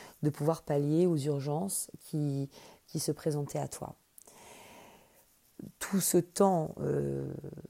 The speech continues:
où tu vas plus avoir ton, ta, ton petit matelas de confort,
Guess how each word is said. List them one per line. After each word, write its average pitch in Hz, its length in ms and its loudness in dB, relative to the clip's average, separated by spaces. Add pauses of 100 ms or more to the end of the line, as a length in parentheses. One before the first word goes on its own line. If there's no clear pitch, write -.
(180)
où 165 80 2
tu - 160 -2
vas 143 120 4
plus - 320 4
avoir 156 520 6 (160)
ton, 139 180 0 (220)
ta, 156 100 6 (360)
ton 190 140 8
petit - 240 2
matelas 175 340 6
de - 100 -2
confort, 151 720 4